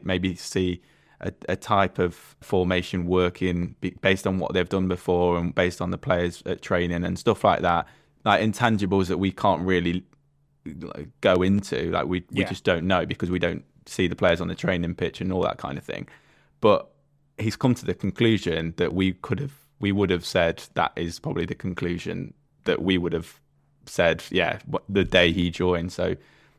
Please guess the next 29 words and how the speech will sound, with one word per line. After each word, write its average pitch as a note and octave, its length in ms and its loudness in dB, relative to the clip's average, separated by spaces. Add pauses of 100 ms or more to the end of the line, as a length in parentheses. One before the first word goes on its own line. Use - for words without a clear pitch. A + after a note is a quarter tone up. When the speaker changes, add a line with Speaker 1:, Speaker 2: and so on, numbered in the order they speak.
(140)
Speaker 1:
that's, - 280 2
the, - 140 -2
I G2+ 60 2
guess, G2+ 240 2
the - 100 -6
frustrating G#2+ 640 2
thing F2+ 200 -4
as F2 140 -4
well. F#2+ 200 6
Like, E2+ 300 0
it's E2+ 120 -8
taken F2+ 560 0
six - 460 -2
weeks F#2+ 300 0
or E2+ 160 -2
whatever F2 360 -2
to, - 180 -2
f-, - 640 -12
for G2+ 140 0
him F#2+ 100 2
to F#2+ 120 -6
play F#2 420 2 (120)
what D#2+ 320 -2
we F#2+ 220 2
think F2+ 240 -4
is F2 140 -4
the F2+ 80 -4
best F2 280 -2
team, E2+ 360 0